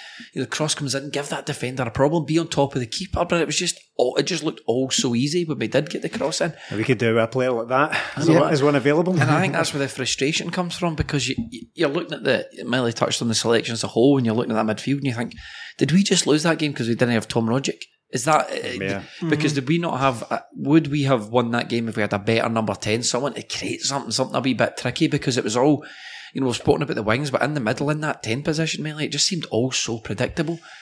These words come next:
Speaker 1: I mean,
Speaker 3: It
Speaker 1: those guys, Turnbull and McGregor, s-, to me, seem to exist just to recycle the balls out to the wing.
Speaker 2: Yeah.
Speaker 1: Uh,
Speaker 3: I think you're right. I think that's, uh,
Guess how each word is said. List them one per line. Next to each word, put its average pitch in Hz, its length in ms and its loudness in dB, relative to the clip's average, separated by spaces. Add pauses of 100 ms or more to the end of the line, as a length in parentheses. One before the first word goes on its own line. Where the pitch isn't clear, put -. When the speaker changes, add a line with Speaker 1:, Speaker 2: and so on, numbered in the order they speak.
(100)
Speaker 1:
I 151 60 0
mean, 160 100 6
Speaker 3:
It 165 40 4
Speaker 1:
those 185 180 8
guys, 147 280 2 (500)
Turnbull 156 260 4
and 135 100 0
McGregor, 120 480 -2
s-, - 220 -6 (180)
to - 80 0
me, 147 240 4
seem 127 240 2
to 120 80 0
exist 113 380 -2
just - 180 0
to 120 80 2
recycle 113 460 2
the 107 80 4
balls 101 240 2
out 101 100 0
to - 100 -8
the 95 60 0
wing. 87 300 -4
Speaker 2:
Yeah. 87 220 -4 (1000)
Speaker 1:
Uh, 180 100 4
Speaker 3:
I 175 40 2
think 185 300 4
you're 135 120 4
right. 131 220 4
I 127 40 4
think 139 420 -2 (200)
that's, 113 400 2
uh, - 160 -2